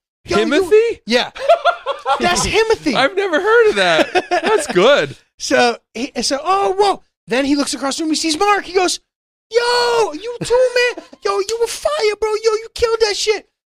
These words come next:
Speaker 1: Then he looks to the left and sees me and goes, "Matter of fact, I gotta keep it real. But yo."
Speaker 2: <laughs> Wait, he didn't,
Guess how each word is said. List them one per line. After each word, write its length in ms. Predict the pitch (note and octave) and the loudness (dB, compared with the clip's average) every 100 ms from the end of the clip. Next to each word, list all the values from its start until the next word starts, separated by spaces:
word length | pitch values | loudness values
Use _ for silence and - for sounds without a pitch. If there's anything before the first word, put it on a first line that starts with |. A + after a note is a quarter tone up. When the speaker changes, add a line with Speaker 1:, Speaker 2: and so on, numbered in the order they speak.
| - | -4
Speaker 1:
Then 120 | B3+ | 0
he 80 | E4+ | 2
looks 200 | F4 - | 2 0
to 60 | |
the 60 | C#4+ | 0
left 200 | B3+ C4+ | 0 -2
and 140 | B3 | -8
sees 380 | - A#3 A#3 F#3 | -8 -6 -6 -6
me 320 | G3 A3 D4+ | -2 0 0
and 180 | F4+ B3 | 0 -2
goes, 440 | A3+ G#3+ G3+ - - _ _ _ - - _ _ _ _ _ _ - | -2 0 -2 -4 -8 _ _ _ -20 -20 _ _ _ _ _ _ -18
"Matter 180 | D#3 D#3+ | -14 -14
of 60 | |
fact, 180 | - D#3+ | -12 -12
I 60 | E3+ | -10
gotta 160 | E3 | -10
keep 220 | D#3 F#3 D#3+ | -12 -14 -10
it 40 | |
real. 220 | F3 D#3 - _ | -8 -8 -10 _
But 100 | C#4 | -2
yo." 300 | F#4 G4+ C4 - - - | 0 0 -2 -8 -18 -6
Speaker 2:
<laughs> 3250 | C4+ C4 - C4+ - - - A#3 - - - - - - D5 D5+ C#5+ D5+ C#5+ - B3+ A#3 G#3 G#3 D3+ G3 - F#3+ G3 F#3 F#3 F#3 D3+ _ _ | -2 -2 0 -2 -2 -8 -6 -8 -8 -6 -4 -4 -6 -6 -4 -6 -6 -6 -4 -2 -2 0 2 0 0 -2 -2 -4 -4 -6 -6 -6 -8 _ _
Wait, 320 | G3 G3 D3 - - | 0 0 0 -6 -6
he 180 | F#3+ | -4
didn't, 640 | F3 F#3+ G#3 G#3+ G3+ F#3+ | 0 2 2 2 -2 -6